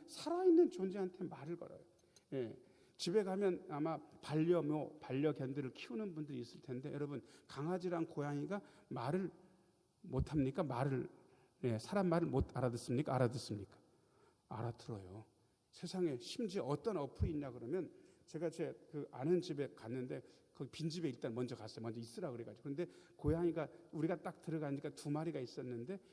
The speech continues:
이름이 뭐 시월이, 시월이랬나? 시월에 입양을 했다고 해서 이름이 시월인데 그 시월이가 야옹 그러는 거예요. 근데 저희 딸아이가 핸드폰을 주섬주섬 꺼내더니 고양이 말을 사람의 말로 비슷하게 번역해준 어플 같은 게 있다는 거예요.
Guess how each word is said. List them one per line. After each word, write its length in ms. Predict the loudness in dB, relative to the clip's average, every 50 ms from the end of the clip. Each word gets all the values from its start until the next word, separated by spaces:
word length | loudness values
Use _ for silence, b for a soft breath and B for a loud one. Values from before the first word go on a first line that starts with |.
| b b b b -10
이름이 200 | -6 -6 -6 -6
뭐 100 | -6 -8 -8
시월이, 640 | -6 -6 -4 -4 -2 -2 -2 0 -2 -2 -2 -4 -6
시월이랬나? 720 | -8 -10 -10 -8 -6 -4 -4 -4 -4 -4 -4 -4 -6 -8
시월에 360 | -8 -8 -6 -4 -2 -2 -2 -2
입양을 360 | -4 -2 -2 -2 0 0 -2
했다고 260 | -4 -4 -6 -6 -6
해서 160 | -6 -8 -10 -14 b b b b
이름이 240 | -4 -2 -2 -2 -2
시월인데 540 | -4 -4 -6 -6 -4 -4 -4 -4 -4 -6 -8 b b b b b
그 120 | -10 -8
시월이가 560 | -8 -6 -6 -4 -2 -2 -2 -2 -2 -2 -4 -4
야옹 400 | -6 -4 -4 -2 0 0 -2 -2
그러는 260 | -2 -2 -2 -2 -2
거예요. 120 | -4 -4 -4 -4
근데 140 | -4 -6 B B B B B
저희 280 | -2 2 2 2 2 0
딸아이가 440 | -6 -6 -4 -2 -2 -2 -2 -2 -4
핸드폰을 540 | -6 -4 -4 -4 -4 -4 -4 -2 -2 -2 -2
주섬주섬 540 | -2 -4 -8 -6 -6 -4 -2 -2 -2 -2 -2
꺼내더니 500 | -4 -4 -4 -4 -2 -2 -2 -2 -2 -4 B B B B B B B B
고양이 540 | -4 4 6 6 8 6 4 2 2 0 0
말을 300 | 0 -2 -2 -2 -4 -6
사람의 460 | -6 -6 -4 -2 0 0 0 0 0
말로 520 | -2 -2 -2 -2 0 2 2 0 0 -2 B B B B B B -12
비슷하게 540 | -6 -6 -6 -6 -6 -8 -8 -6 -4 -4
번역해준 640 | -6 -6 -4 2 4 4 4 4 2 -6 -6 -6 -6 -8
어플 360 | -6 -8 -8 -6 -2 -2 -2
같은 280 | -2 -2 -4 -2 -4 -4
게 80 | -2
있다는 400 | -2 -6 -8 -8 -8 -4 -4 -4
거예요. 140 | -4 -6 -10